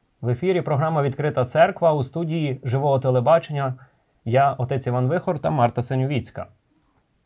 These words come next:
Дякуємо вам за те, що ви знаходите час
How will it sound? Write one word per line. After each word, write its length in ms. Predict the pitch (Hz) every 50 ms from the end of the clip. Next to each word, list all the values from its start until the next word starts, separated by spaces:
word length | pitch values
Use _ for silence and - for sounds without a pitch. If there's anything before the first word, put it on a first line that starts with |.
| _ _ _ _ _ _ _ _ _ _ _ _ _ -
Дякуємо 500 | 127 - 175 - 226 - 180 151 143 135
вам 220 | 127 131 135 135 120
за 140 | 127 131 127
те, 220 | - 165 180 175
що 160 | - - 143
ви 100 | 131 135
знаходите 480 | 120 131 123 139 160 143 131 120 135 123
час 520 | 131 - 160 156 160 151 151 - - -